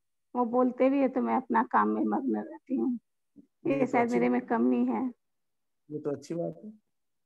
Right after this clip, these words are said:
Speaker 2: दूसरे के
Speaker 1: हम्म।
Speaker 2: काम में क्यों जो है विघ्न बाधा पैदा करना है?
Speaker 1: हम्म।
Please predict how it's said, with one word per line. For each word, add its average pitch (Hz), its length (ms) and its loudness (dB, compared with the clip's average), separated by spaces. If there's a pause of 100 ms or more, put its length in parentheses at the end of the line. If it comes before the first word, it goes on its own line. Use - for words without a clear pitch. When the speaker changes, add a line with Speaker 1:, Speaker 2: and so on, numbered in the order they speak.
(380)
Speaker 2:
दूसरे 151 300 -2
के 185 100 -2
Speaker 1:
हम्म। 175 120 0
Speaker 2:
काम 175 220 -2
में 180 160 -2
क्यों 180 180 0
जो 180 120 0
है 165 160 0
विघ्न 165 360 0
बाधा 156 340 2
पैदा 160 280 0
करना 156 380 -6
है? 160 160 -12 (920)
Speaker 1:
हम्म। 247 320 -6